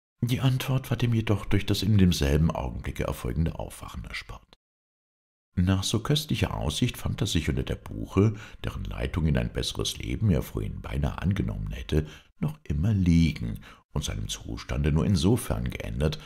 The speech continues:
als inmittels der Morgen angebrochen war.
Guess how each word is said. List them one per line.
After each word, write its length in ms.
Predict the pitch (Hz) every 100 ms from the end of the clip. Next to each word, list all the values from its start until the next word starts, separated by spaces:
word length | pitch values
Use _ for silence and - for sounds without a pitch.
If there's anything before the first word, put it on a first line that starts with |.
| - -
als 120 | -
inmittels 460 | - 90 - 92 -
der 100 | 117
Morgen 440 | 73 57 57 -
angebrochen 640 | - - - - - 50
war. 240 | 50 50